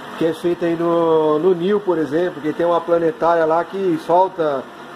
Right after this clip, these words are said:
é, falta graxa, vai fazer barulho. Esses antigos não tem nada disso não, hein? É um sistema simples, que não tem, precisa de muita lubrificação não. Alternador menos ainda, alternador é blindado e tal, não tem que mexer não.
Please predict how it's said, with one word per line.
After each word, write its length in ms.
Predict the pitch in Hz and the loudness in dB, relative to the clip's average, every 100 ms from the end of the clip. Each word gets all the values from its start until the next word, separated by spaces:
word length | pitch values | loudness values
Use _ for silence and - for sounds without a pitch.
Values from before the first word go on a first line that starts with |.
| - - - - - | -18 -16 -16 -14 -6
é, 140 | 139 143 | -2 -2
falta 340 | 165 175 180 | 0 0 0
graxa, 460 | 151 151 170 190 - | -2 2 2 2 -2
vai 140 | 180 | -6
fazer 240 | 180 180 185 | -2 -2 0
barulho. 580 | 214 190 170 165 127 107 - - - | 2 2 2 0 0 -6 -12 -12 -4
Esses 240 | 220 214 | -4 2
antigos 420 | 226 220 - 220 | 0 0 -6 -4
não 80 | 220 | -2
tem 120 | 220 | 0
nada 180 | 214 220 | 0 0
disso 240 | 214 208 220 | -2 -4 2
não, 280 | 180 160 | 2 2
hein? 80 | 151 180 - - - - - - - - - | -2 -8 -16 -18 -16 -16 -14 -14 -12 -8 -4
É 40 | |
um 100 | 131 | -4
sistema 480 | 131 156 170 165 175 | -4 -4 0 0 0
simples, 640 | - - 196 233 156 127 | -4 -2 -2 -2 -6 -8
que 120 | - 147 | -6 -2
não 220 | 151 170 | 0 0
tem, 360 | 175 180 190 | 0 2 2
precisa 200 | 180 185 | 2 -2
de 100 | 175 | 0
muita 300 | 185 180 190 | 0 0 2
lubrificação 800 | 190 185 - 196 196 180 190 202 | 0 0 -2 0 0 0 2 2
não. 260 | 175 151 120 - - | 2 0 -4 -12 -6
Alternador 800 | 143 160 202 214 214 175 196 247 | -2 2 2 2 2 2 4 4
menos 380 | 233 226 254 254 | 4 2 0 0
ainda, 360 | 302 226 226 165 | 0 0 0 0
alternador 420 | 165 175 170 190 | 2 0 2 2
é 80 | 214 | 0
blindado 880 | 226 269 254 170 160 175 214 196 190 | -2 -4 -2 -2 0 0 -2 -2 -4
e 20 | |
tal, 260 | 180 175 | 0 2
não 60 | 208 | 0
tem 160 | 208 202 | -4 -4
que 100 | 220 | -2
mexer 440 | 220 214 220 226 | -2 0 0 2
não. 260 | 180 175 | 2 2